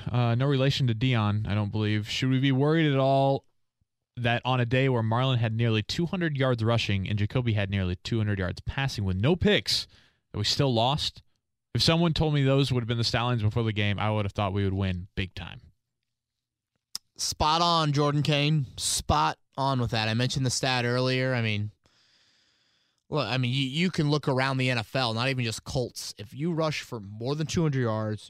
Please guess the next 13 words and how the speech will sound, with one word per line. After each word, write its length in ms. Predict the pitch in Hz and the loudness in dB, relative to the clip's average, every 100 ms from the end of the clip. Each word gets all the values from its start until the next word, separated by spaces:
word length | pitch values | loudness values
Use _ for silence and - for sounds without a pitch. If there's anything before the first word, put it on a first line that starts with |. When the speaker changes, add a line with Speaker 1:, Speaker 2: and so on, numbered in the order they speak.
| - | -20
Speaker 2:
you 240 | 110 113 98 - | -10 -10 -10 -6
don't 240 | 139 151 | -6 -4
commit 240 | - 151 143 | -4 -2 -2
a 60 | |
turnover. 680 | - 131 113 107 101 98 104 - _ _ | -2 -2 0 -2 -4 -8 -10 -14 _ _
Just 260 | - 277 - | -2 0 2
those 240 | 185 190 | 2 2
two 160 | - 180 | 2 0
stats 400 | - 165 139 131 | 2 0 -2 -2
right 240 | 131 101 | -2 -2
there 240 | 120 151 104 | 0 0 0
by 160 | 131 | 0
themselves. 380 | 135 117 147 113 | 0 0 -2 -4